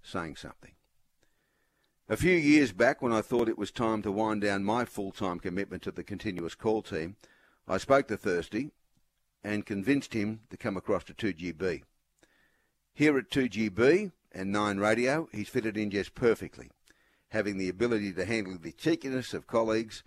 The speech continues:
like the big man, Daryl Broman, and Mark Piggy Riddell, and all the other boys they work with. And, uh, the bond between the big man and Thirsty is quite unique.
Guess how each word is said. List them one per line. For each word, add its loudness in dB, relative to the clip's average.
like 0
the 0
big 0
man, 0
Daryl 0
Broman, -2
and -10
Mark -4
Piggy -4
Riddell, -2
and -4
all 0
the -2
other -2
boys -2
they -2
work -6
with. -4
And, -2
uh, -18
the -6
bond 4
between 2
the 0
big 0
man -2
and -8
Thirsty 0
is -6
quite -2
unique. -6